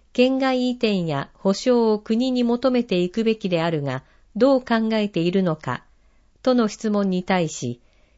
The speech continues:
知事は、この施設の立地は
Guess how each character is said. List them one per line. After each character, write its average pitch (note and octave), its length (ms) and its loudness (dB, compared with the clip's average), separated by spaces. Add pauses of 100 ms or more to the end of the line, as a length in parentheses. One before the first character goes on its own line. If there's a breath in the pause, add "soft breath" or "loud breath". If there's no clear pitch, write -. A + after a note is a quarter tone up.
(120)
知 C4+ 160 -2
事 G3+ 200 0
は、 A#2 240 -8 (800)
こ A#3+ 140 2
の C4 120 2
施 - 140 -8
設 A#3 300 0
の F#3 100 4
立 E3+ 240 0
地 G3 140 -4
は F3+ 240 -2